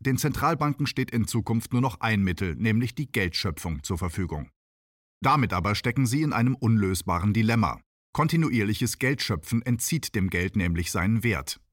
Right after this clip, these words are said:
Da beständig höhere Summen erforderlich sind, um das System am Leben zu erhalten, schreitet dieser Wertverlust immer schneller voran. Zu sehen ist das aktuell in den U S A. Die U-S-Zentralbank Federal Reserve, Fed,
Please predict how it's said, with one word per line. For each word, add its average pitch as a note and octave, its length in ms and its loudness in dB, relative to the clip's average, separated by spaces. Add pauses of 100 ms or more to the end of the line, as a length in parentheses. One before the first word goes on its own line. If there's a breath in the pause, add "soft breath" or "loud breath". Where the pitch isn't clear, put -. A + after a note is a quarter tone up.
(380 loud breath)
Da A#2+ 140 0
beständig C#3 560 -2
höhere C3+ 280 2
Summen A#2 300 2
erforderlich G#2 580 0
sind, A#2+ 300 0
um G#2+ 100 2
das A2 140 -2
System B2 380 -2
am A#2+ 120 2
Leben A2 260 2
zu - 120 -4
erhalten, G#2+ 440 0 (200 loud breath)
schreitet - 420 -2
dieser A#2+ 260 0
Wertverlust G#2 600 0
immer A#2+ 220 2
schneller A#2+ 360 0
voran. F2+ 460 -2 (800)
Zu A#2+ 160 0
sehen G2 260 2
ist G2 160 -2
das A2 140 0
aktuell A#2+ 400 0
in B2+ 80 2
den C3+ 120 2
U C#3 100 2
S C#3 140 0
A. D#2+ 300 0 (460)
Die A2 160 0
U-S-Zentralbank A2+ 1040 0
Federal F#2+ 400 0
Reserve, F#2+ 440 0
Fed, - 460 -4